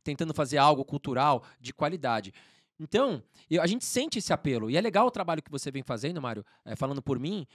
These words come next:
porque isso precisa acabar, né? E a gente vê, por exemplo, eu até que-, quero citar aqui o que, que você, quero saber a sua opinião. Outro dia eu vi um, uma foto daquela Aline Moraes, acho que é uma artista até um pouco mais das antigas, quando eu era mais jovem ela fazia bastante novela,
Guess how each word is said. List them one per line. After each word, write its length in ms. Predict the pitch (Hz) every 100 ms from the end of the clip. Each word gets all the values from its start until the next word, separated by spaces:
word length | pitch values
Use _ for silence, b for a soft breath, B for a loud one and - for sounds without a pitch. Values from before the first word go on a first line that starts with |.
| b b
porque 260 | - 160 196
isso 220 | 226 -
precisa 140 | -
acabar, 500 | 330 311 165 170 107 _ _ -
né? 240 | 160 208
E 80 | 170
a 40 |
gente 200 | 175 226
vê, 140 | 233 233
por 140 | 233
exemplo, 240 | 196 160 165
eu 20 |
até 180 | - 220
que-, 220 | 208 156
quero 180 | 175 156
citar 240 | 156 156
aqui 160 | 147 156
o 20 |
que, 120 | -
que 80 | 143
você, 160 | - -
quero 180 | 151
saber 200 | 151 143
a 20 | 131
sua 80 |
opinião. 340 | 120 120 170 156 b b b b
Outro 200 | 143 160
dia 100 | 226
eu 40 |
vi 80 | 247
um, 360 | 226 170 123 101 _ _ _ _
uma 160 | 127 131
foto 340 | - 151 147
daquela 300 | 139 147 131
Aline 200 | 127 165
Moraes, 380 | 156 117 139 135
acho 80 | -
que 80 | 226
é 20 |
uma 100 | 202
artista 280 | 143 180 160
até 180 | 185
um 120 | 190 156
pouco 240 | 165 160
mais 200 | 151 139
das 160 | 139 135
antigas, 540 | 120 - 160 120 - _ _
quando 140 | - 135
eu 20 |
era 80 | 135
mais 160 | 131
jovem 180 | 120 139
ela 100 | 143
fazia 200 | 143 131
bastante 360 | 131 127 131 131
novela, 320 | 113 139 160